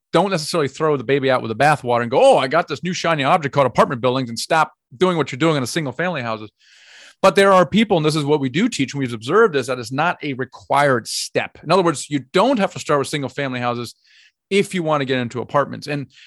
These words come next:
the key reason for that is that you're using other people's money. Now, I used other people's money in the house flipping days. And the only thing I needed to do was, instead of selling in six months, I would then hold on to it and refinance and do the same thing again. So you're still using other people's money,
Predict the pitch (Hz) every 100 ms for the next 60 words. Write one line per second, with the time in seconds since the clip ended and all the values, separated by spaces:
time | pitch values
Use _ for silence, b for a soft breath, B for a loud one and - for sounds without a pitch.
0 | - 147 - 196 226 214 127 135 180 202
1 | 175 - 131 120 117 117 127 127 139 135
2 | 185 160 127 131 127 131 117 110 123 107
3 | 107 143 147 175 226 190 180 185 147 143
4 | 147 135 123 147 160 - 135 117 113 110
5 | - _ b b b - 147 156 180 175
6 | 165 151 139 127 170 190 151 127 123 147
7 | 123 - 196 175 135 - 135 139 135 131
8 | 131 127 127 127 120 123 135 143 175 139
9 | 120 123 120 113 131 123 120 120 117 113
10 | 110 120 113 117 113 185 147 117 b b
11 | b b 160 180 - 269 220 196 156 143
12 | 127 139 120 107 123 214 196 123 123